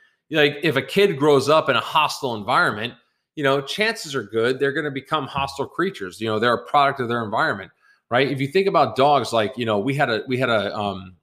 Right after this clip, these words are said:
a, a, a rescue pup years and years and years ago who, uh, his name was Scarface, sweetest thing ever. Uh, my wife adopted him when she was volunteering at a vet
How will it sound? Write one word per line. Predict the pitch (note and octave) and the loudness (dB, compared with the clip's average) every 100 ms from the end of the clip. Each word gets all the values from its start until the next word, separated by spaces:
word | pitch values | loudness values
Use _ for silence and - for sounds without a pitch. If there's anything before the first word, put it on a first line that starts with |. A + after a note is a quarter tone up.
| A2+ | -6
a, | G2 F#2+ F#2 | -4 -4 -6
a, | G#2 - | -6 -6
a | G#2 | -2
rescue | A#2 A#2 - G#2 | 0 0 -2 -2
pup | - G#2+ - G2 | 2 0 0 -2
years | A#2 C3+ | 2 2
and | G#2+ | 0
years | G#2+ G2 | -2 -2
and | G2+ | 0
years | C3 A#2+ | 0 2
ago | G2+ G2 G2 | 2 2 2
who, | G#2 G#2 F#2+ | 2 2 2
uh, | G2 G2 | 0 -2
his | G2+ | -2
name | A#2 | -2
was | G2+ | 0
Scarface, | - - C3+ C3 G2 F#2+ - - _ | -2 2 2 2 0 0 -4 -12 _
sweetest | - - D#3 C3+ - | -8 0 2 2 0
thing | G#2+ A2+ | 0 0
ever. | A#2+ G2 - - - - - | 2 0 -2 -12 -20 -12 0
Uh, | G#2 G2+ | 2 4
my | G2+ A2 | 2 2
wife | G#2+ B2 B2+ B2+ | 2 2 2 0
adopted | A2 A#2+ A#2 - F#2+ | -2 2 2 2 -2
him | A2+ A2 G#2+ | 0 -2 -4
when | G#2+ G#2 | -6 -6
she | - | -6
was | G#2+ | -6
volunteering | F2+ A2 A2 G2+ - A#2 A2 G2+ | -2 0 0 -2 -2 0 0 -2
at | |
a | F#2 | -4
vet | F2 B2+ - | -2 -2 -2